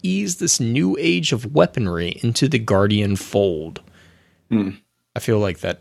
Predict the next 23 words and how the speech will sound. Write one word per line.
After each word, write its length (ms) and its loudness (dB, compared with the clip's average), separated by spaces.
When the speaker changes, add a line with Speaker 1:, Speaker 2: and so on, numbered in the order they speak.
Speaker 2:
He's 180 2
a 40 6
Speaker 1:
that, 320 -2
that 160 0
terminology 580 -2
was 240 0
actually 460 -4
<laughs> 120 -16
kind 140 -2
of 120 -2
deliberate 480 -4
because 320 -4
you 80 -8
fold 720 -4
a 140 -4
weapon 540 -4
or 120 -6
fold 320 4
a 40 2
sword 360 0
blade. 260 -4
But 240 2
Speaker 2:
Yeah. 260 2